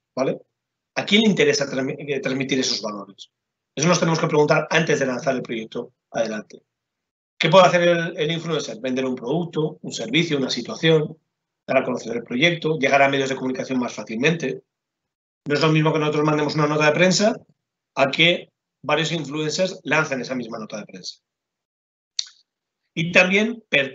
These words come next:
eh, aumenta la sensación de pertenencia a un grupo o a una comunidad, ¿vale? Y el ser humano, por defecto, nos gusta pertenecer a comunidades, a grupos.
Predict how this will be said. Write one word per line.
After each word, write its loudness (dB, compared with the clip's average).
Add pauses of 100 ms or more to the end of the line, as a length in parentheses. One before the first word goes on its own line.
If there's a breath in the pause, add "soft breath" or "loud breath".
eh, -4
aumenta -2
la 2
sensación -2
de 0
pertenencia 0
a 2
un -2
grupo -2
o 6
a 2
una -2
comunidad, -10 (720)
¿vale? -4 (160)
Y 0
el -8
ser 4
humano, 2
por -8
defecto, -2 (600)
nos -4
gusta 0
pertenecer -2 (200)
a 0
comunidades, -10 (580)
a 0
grupos. -8